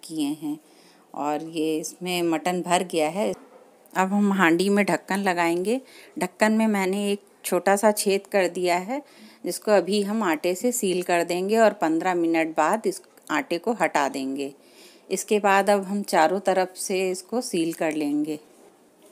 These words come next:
इस तरह से मटन जब दम देकर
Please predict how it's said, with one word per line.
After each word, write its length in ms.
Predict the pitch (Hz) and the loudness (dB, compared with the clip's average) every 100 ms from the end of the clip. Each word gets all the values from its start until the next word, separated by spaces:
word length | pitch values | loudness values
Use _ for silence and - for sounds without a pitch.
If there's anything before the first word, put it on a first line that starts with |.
| - - - - - | -20 -20 -20 -8 0
इस 180 | 226 - | 0 2
तरह 220 | 190 202 | 4 4
से 160 | 214 | 2
मटन 400 | 202 170 165 196 | 0 0 2 0
जब 200 | 190 185 | 2 0
दम 260 | 160 180 190 | 2 0 2
देकर 360 | 175 165 185 | 0 0 0